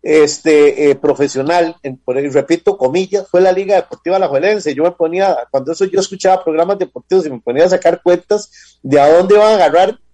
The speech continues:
con las taquillas para pagarle a los jugadores, cuerpo técnico, etcétera. Y hoy día,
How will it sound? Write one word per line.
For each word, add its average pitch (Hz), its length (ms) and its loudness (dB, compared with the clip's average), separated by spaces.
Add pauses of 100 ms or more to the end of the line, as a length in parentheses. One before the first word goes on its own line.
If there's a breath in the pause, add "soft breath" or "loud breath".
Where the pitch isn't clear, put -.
con 156 140 0
las 139 140 -4
taquillas 175 460 -4
para 139 260 0
pagarle 151 540 -2 (680)
a 165 200 2
los 190 320 0
jugadores, 190 760 2
cuerpo 180 380 -2
técnico, 180 380 -6
etcétera. 208 520 -4 (600 loud breath)
Y 190 140 2
hoy 226 240 4
día, 202 460 2